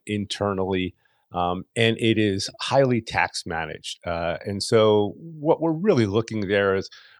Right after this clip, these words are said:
we're looking to capture the return of the S and P five hundred, but do it in a much more tax efficient manner,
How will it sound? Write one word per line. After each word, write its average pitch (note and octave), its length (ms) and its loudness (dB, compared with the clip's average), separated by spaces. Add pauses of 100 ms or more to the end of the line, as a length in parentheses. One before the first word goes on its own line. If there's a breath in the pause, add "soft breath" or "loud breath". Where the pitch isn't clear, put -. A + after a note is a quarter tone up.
(100)
we're D#3 160 2
looking D#3 300 2
to - 120 -6
capture G2 760 0
the G2 140 -8
return G#2 680 -2
of F#2 180 -2
the F2+ 140 -4
S F#2 200 -4
and F#2+ 140 -8
P G2 260 -6
five F2 200 0
hundred, B2+ 380 -2 (520 soft breath)
but - 240 4
do B2 220 4
it A2+ 80 0
in A2 160 -2
a G2 60 -2
much G2 380 0
more G#2 280 -2 (140)
tax - 380 -2
efficient F#2 500 -4 (100)
manner, E2+ 500 -4